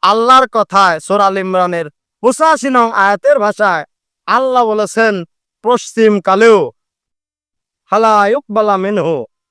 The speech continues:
পশ্চিমকালেও তোদের কোনো ইবাদত গ্রহণ করা হবে না। যত ইবাদত,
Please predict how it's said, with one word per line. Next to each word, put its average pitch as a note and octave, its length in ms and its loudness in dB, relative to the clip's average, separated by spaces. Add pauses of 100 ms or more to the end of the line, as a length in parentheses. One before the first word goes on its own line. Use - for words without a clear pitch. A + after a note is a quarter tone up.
(220)
পশ্চিমকালেও C4 880 0
তোদের A#3 360 0
কোনো A3 200 0
ইবাদত G#3 600 0
গ্রহণ G3+ 320 -2
করা F#3+ 260 2
হবে G3 220 -2
না। F3+ 220 -4 (1900)
যত G3+ 200 -2
ইবাদত, G#3+ 580 -2